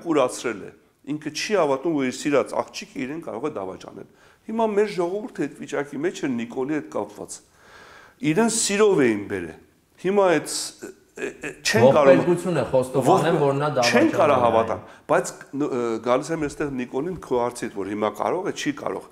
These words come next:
Speaker 1: բայց այն ժամանակ ինքը կարող էր։ Հիմա արդեն չի կարող։ Եվ ինչու չի կարող,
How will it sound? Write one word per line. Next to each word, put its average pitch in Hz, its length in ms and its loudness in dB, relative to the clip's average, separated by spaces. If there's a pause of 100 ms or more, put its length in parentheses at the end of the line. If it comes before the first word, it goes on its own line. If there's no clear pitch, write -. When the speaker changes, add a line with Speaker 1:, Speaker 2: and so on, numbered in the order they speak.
(240)
Speaker 1:
բայց 104 200 -6
այն 202 200 0
ժամանակ 160 500 -4
ինքը 143 240 -12
կարող - 420 -10
էր։ - 100 -20 (320)
Հիմա 208 320 -2
արդեն 170 400 -2
չի 117 180 -10
կարող։ - 420 -14
Եվ 123 160 -4
ինչու 165 240 -6
չի - 200 -10
կարող, 95 400 -12